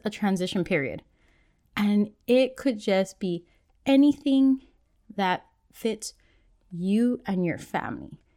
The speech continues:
And the basic way I can explain it is that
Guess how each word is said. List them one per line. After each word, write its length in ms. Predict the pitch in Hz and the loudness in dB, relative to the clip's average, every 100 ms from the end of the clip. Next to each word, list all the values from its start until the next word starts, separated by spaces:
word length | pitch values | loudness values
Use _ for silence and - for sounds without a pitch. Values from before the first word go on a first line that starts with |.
| _ _ _ _ _ _ - | _ _ _ _ _ _ -2
And 340 | 190 185 170 - _ _ _ _ _ _ - | 0 0 -2 -8 _ _ _ _ _ _ -6
the 100 | 202 | -6
basic 580 | - 254 277 277 247 240 | 2 2 2 0 -4 2
way 300 | 240 233 208 | 6 6 4
I 60 | |
can 160 | 240 262 | -2 -4
explain 540 | 240 - 269 247 285 | -6 -6 -2 0 2
it 180 | 302 330 320 - - - _ _ | 2 0 -4 -16 -20 -20 _ _
is 140 | 233 220 | 0 2
that 300 | 233 208 | 0 -2